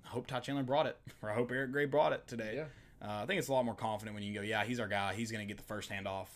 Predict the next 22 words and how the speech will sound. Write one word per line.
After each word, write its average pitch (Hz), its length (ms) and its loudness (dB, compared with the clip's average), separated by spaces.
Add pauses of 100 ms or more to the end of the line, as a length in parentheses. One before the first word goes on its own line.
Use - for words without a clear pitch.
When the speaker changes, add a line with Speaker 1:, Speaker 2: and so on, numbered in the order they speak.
(100)
Speaker 1:
Um, 92 300 -14 (300)
we'll 104 120 -8
see 98 200 -6
about 92 360 -6
second, 82 340 -10
third, 87 260 -14
fourth." - 280 -14 (360)
Speaker 2:
Yeah. 113 140 -6 (180)
I 131 100 -2
mean, 156 320 0
I, 139 240 0
I - 20 0
think 190 200 2
that's 165 180 4
a 147 60 2
great 135 460 2
problem 139 400 2
for, 120 360 -4
for 127 80 -6
Tennessee 117 460 -4
is, 104 160 -2
like, 101 320 -4